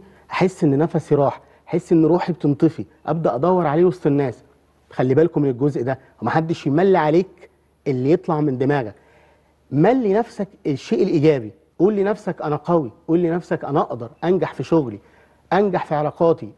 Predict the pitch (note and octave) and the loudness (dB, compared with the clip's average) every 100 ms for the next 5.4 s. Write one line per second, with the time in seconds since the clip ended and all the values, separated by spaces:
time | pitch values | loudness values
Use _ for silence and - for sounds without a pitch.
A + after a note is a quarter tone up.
0 | - F#3 G3 D#3+ D#3+ D#3 E3 D3+ E3 E3+ | -2 0 0 0 0 0 -2 -4 -2 -2
1 | D#3+ E3 D3 A2+ _ _ _ _ - A3 | 0 2 2 -4 _ _ _ _ 2 2
2 | B3+ B3+ A3 G#3 G3 G#3+ B3 G3 A#3 G#3 | 4 -2 -4 -2 0 2 2 4 4 2
3 | G#2 - _ _ _ _ _ _ D#3+ G3+ | -2 -12 _ _ _ _ _ _ 0 2
4 | F#3 E3 F#3+ G#3+ A#2 - D#3 F#3 - G3 | 2 2 2 0 -4 -6 -4 -2 0 0
5 | C#3+ - B2 | 0 -2 -2